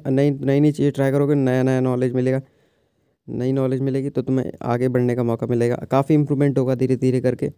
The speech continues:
नहीं? तुम्हें नई चीज़ सीखने को मिलेगी। तो ऐसे कर करके जब इन, इन चीज़ों से छाँट छाँट के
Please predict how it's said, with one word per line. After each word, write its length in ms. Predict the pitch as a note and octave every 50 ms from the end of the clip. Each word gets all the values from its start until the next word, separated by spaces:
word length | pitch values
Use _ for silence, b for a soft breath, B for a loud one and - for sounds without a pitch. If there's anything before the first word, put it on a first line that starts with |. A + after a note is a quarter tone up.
| _ _ _ _ _ _ _ _ _ _ _ _ -
नहीं? 200 | C3 C3 D3 D3
तुम्हें 220 | D3 D3 C3+ C#3+ C#3
नई 140 | C3+ C3+
चीज़ 220 | C3 - C#3 C3 B2+
सीखने 200 | - B2 C3+ C3
को 60 | C3
मिलेगी। 240 | B2+ B2+ B2+ B2+ C3
तो 240 | C3 - D3+ - - - - -
ऐसे 240 | C#3 C3+ B2+ C#3 C3
कर 140 | C#3 C3+
करके 280 | - - C3+ - C#3+ C#3+
जब 280 | C3+ C3 D3 - - - - - _ _ _ _ _ _ _ _ _ _ _ - - - - -
इन, 180 | C#3+ C#3+ D3 D#3
इन 140 | D#3 D3+ D3+
चीज़ों 240 | D3+ D3 D3 D3 C#3+
से 140 | C#3+ D3+
छाँट 280 | D3 - - C3+ C3+ B2+
छाँट 200 | - B2+ C3 B2+
के 380 | - - C#3 C3+ - C2+ -